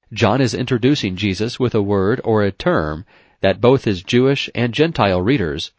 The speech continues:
would have been familiar with. The reason his readers would have been familiar with this terminology is that the Greek word translated "word"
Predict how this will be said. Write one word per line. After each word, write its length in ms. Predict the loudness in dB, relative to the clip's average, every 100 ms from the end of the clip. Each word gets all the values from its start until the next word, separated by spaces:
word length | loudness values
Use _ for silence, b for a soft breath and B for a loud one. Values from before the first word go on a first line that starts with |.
| -2
would 140 | 0
have 140 | 0
been 180 | 0 0
familiar 440 | 0 0 2 2 0
with. 320 | -2 -6 -14 _ _ _ _ _ _ _ _ _ -2
The 120 | 2
reason 300 | 2 2 0
his 200 | 0 2
readers 480 | 0 0 -4 -6 -2
would 120 | 0
have 120 | 0
been 140 | 0
familiar 400 | -2 -2 0 0
with 140 | 0 -2
this 140 | -4
terminology 760 | -2 -4 0 2 0 -4 -12 -14 _ _
is 200 | -4 0
that 180 | 0 0
the 100 | -2
Greek 400 | 2 0 0 2
word 260 | 4 4
translated 680 | 0 -2 -2 -2 0 -2 -4 _
"word" 520 | 0 2 2 -2 -8